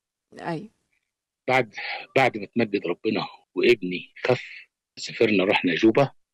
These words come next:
Speaker 1: أيوة.
Speaker 2: اللي هي جنوب السودان. بعد معمودية الأولاد انتقلنا لدولة أخرى في أفريقيا، عملت فيها لجوء في الدولة الأخرى دي.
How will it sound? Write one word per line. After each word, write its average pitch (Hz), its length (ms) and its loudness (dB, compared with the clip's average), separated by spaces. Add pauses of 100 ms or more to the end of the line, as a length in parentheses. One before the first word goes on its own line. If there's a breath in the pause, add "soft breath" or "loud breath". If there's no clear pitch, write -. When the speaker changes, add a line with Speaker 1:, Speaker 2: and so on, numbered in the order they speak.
(160)
Speaker 1:
أيوة. 220 240 -12 (960)
Speaker 2:
اللي 90 200 0
هي 98 260 4
جنوب 98 220 0
السودان. 110 480 0 (160)
بعد 98 260 2
معمودية 95 540 2
الأولاد 92 720 4
انتقلنا 113 720 2 (180)
لدولة 92 480 4
أخرى 117 300 2
في - 140 -2
أفريقيا، - 420 -6 (400)
عملت 104 720 0
فيها 87 520 6
لجوء 92 380 4 (840)
في - 80 -12
الدولة 98 340 4
الأخرى 101 380 2
دي. 117 200 -4